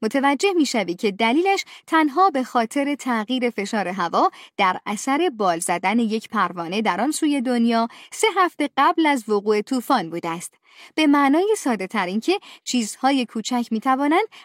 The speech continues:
اثرات بسیار عظیمی داشته باشند. آشوب می‌تواند شامل این موارد باشد. پسر سه سالم که حداقل شبی یک بار بیدار می‌شود و می‌خواهد روی تخت با ما بخوابد.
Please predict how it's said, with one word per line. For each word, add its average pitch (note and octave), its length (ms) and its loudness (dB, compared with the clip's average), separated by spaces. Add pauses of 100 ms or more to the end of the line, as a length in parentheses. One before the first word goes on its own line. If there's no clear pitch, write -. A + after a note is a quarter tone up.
اثرات G#3+ 540 -2
بسیار A3+ 540 -2
عظیمی E4+ 440 -2
داشته F#3+ 340 -4
باشند. D#3+ 440 -10 (1300)
آشوب F4 400 2
می‌تواند F#3 560 -2
شامل C#4+ 380 2
این C4 160 4
موارد G#3 440 0
باشد. - 340 -10 (600)
پسر F#4 280 2 (100)
سه C#4+ 160 -2
سالم A#3+ 460 0
که D#4+ 100 -4
حداقل G#3 500 0
شبی A3+ 300 0
یک A#3 320 -4
بار B3 180 4
بیدار F#3 320 -2
می‌شود D#4 460 0
و C4 100 4
می‌خواهد G3+ 560 -2
روی F3+ 240 -4
تخت - 360 -2
با G3+ 120 2
ما F3 140 0
بخوابد. G3 540 -4